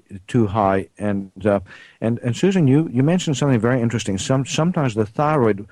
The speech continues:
will try to take over from the adrenals when the adrenals are stressed and blown out. Uh, Tracy, um, does that make sense to you,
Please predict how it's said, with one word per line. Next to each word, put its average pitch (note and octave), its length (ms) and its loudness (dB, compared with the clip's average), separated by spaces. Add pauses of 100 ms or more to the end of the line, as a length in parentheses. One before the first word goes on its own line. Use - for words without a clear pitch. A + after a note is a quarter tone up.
(260)
will A2 160 0
try D3 320 0
to C#3+ 140 -10
take B2 300 -2
over A#2+ 400 0
from B2+ 420 -2
the G#2 80 -2
adrenals G2+ 640 -2 (280)
when A2 360 0
the A2 80 0
adrenals A#2+ 520 0
are G2 120 -2
stressed A2 360 0
and F#2+ 140 -4
blown G2+ 260 0
out. A2+ 380 -4
Uh, G2 220 -4 (160)
Tracy, A#2 500 0
um, G2+ 260 0 (360)
does G#2 120 -2
that A#2+ 120 4
make B2 160 2
sense B2 260 -2
to A#2 100 0
you, B2+ 240 2